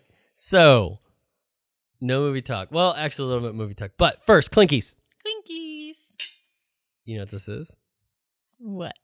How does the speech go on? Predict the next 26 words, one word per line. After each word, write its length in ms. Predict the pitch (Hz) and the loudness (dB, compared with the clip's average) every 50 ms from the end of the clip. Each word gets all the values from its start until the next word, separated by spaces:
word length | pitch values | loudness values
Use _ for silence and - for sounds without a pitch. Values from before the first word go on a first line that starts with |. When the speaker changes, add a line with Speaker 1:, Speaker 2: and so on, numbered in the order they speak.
| _ _ _ _ _ | _ _ _ _ _
Speaker 1:
This 200 | 117 - - - | -20 -20 -18 -20
is 80 | 107 - | -20 -20
the 80 | - - | -18 -16
Shire. 300 | - - - - - - 988 988 855 784 - 740 - - _ _ _ _ _ _ _ | -14 -12 -12 -12 -12 -14 -14 -16 -18 -20 -20 -20 -20 -20 _ _ _ _ _ _ _
Speaker 2:
The 240 | - 180 175 196 180 | -14 -12 -10 -10 -8
Shire? 880 | 165 - - - - 175 156 147 147 151 151 165 175 190 220 240 285 302 | -8 -8 -6 -6 -8 -8 -8 -8 -8 -8 -10 -12 -14 -14 -16 -18 -20 -18
Speaker 1:
Mm-hmm. 920 | 113 107 104 101 110 110 131 143 - _ _ _ _ _ _ _ _ - 269 | -18 -18 -16 -16 -16 -18 -18 -20 -20 _ _ _ _ _ _ _ _ -16 -14
Speaker 2:
Ooh, 180 | 269 254 226 | -12 -12 -12
from 240 | 196 - 202 185 185 | -12 -12 -12 -12 -12
Brookshire? 340 | 208 196 - - - 277 330 339 _ | -14 -14 -16 -16 -16 -16 -16 -18 _
<laughs> 80 | _ | _
Speaker 1:
Mm-hmm. 400 | - - - - - - - - | -12 -10 -10 -8 -10 -12 -14 -12
Speaker 2:
Brookshire? 680 | 196 202 185 - - - 170 175 190 202 220 233 269 240 226 214 - _ _ _ _ _ _ - | -10 -10 -8 -6 -4 -2 -2 0 0 -2 -2 -4 -6 -8 -12 -18 -20 _ _ _ _ _ _ -12
Speaker 1:
Yeah, 320 | 110 104 98 95 92 90 - - | -10 -8 -8 -8 -10 -12 -12 -10
I'm 100 | 120 127 | -6 -4
not 160 | 135 131 123 | -2 -2 -2
digging 220 | 131 127 120 113 | -4 -4 -6 -6
the 60 | 104 | -8
smell, 420 | 98 - 113 101 95 92 85 - _ _ _ _ | -8 -8 -8 -8 -8 -10 -12 -14 _ _ _ _
but 220 | - 101 95 92 - _ _ | -14 -14 -14 -14 -16 _ _
we'll, 240 | - 104 101 101 95 | -16 -16 -16 -16 -16
we'll, 200 | 101 101 104 98 | -16 -16 -18 -18
we'll 120 | 98 107 101 | -18 -20 -20
check 160 | - - 104 | -20 -18 -16
it 80 | 101 98 | -16 -16
out. 100 | 95 98 | -16 -18